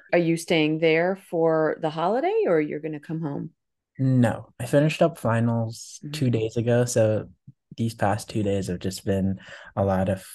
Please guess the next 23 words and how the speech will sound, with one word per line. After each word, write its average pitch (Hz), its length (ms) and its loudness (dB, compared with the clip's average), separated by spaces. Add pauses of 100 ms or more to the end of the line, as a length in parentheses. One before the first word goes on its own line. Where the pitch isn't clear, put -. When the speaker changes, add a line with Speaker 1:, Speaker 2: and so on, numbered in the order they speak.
(160)
Speaker 2:
last 196 460 -4
minute 101 320 -2
wrapping 101 500 -2
everything 101 400 -2
up 95 180 -2
and 92 160 0
trying 95 360 0
to 98 100 -4
make 92 260 -2
sure 98 280 -2
that 92 280 -2
everything 95 300 -2
is 92 140 0
okay 92 300 -2
before 90 280 -2
I 85 100 0
go 87 220 -2
home 90 300 -2
for 85 480 -4
winter 92 220 -6
break. - 280 -14 (420)
Speaker 1:
Right. 135 200 -6
Speaker 2:
Like, - 160 -4